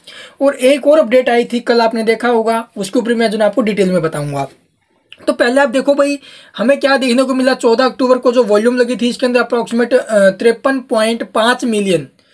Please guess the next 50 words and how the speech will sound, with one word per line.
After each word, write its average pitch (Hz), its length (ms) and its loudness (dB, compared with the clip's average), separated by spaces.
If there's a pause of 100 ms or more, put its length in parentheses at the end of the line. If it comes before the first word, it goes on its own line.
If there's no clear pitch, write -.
(180)
ठीक 247 160 -2
है, - 120 -4 (240)
पाँच 254 320 0
करोड़ 262 260 2
पैंतीस 269 440 -4
लाख 196 280 0
के 190 80 0
आसपास 175 440 -4
यानी 196 180 0
वॉल्यूम 190 320 -2
स्टॉक 185 280 0
के - 40 -2
अंदर 226 160 2
लगते 226 300 -2
नजर 190 220 0
आई 147 80 -6
थी, 254 160 -4
एनएससी 240 300 -4
प्लस 220 240 -4
बीएससी 208 300 0
दोनों 165 240 -2
में। 143 160 -10 (380)
और 277 100 2
पाँच 269 360 -2
हज़ार 233 300 0
अस्सी 247 340 -2
करोड़ 226 240 2
की 226 300 0
डेट 190 240 2
वाली 208 240 2
कंपनी, 208 580 -2
ओ, 165 400 2
मार्केट 190 420 -2
कैप 226 140 0
वाली 208 180 0
कंपनी 190 400 -2
है, 247 60 2
कंपनी 208 260 -6
के 214 60 -6
ऊपर 202 160 -2
आपने 196 200 0
देखा 196 220 -2
हो 185 100 2
डेट 190 260 -2
थोड़ा 226 180 -2 (580)
ज़्यादा 139 300 -6
है, 131 200 -12 (260)
ठीक 226 180 -4
है। - 140 -8 (240)
तो 208 340 2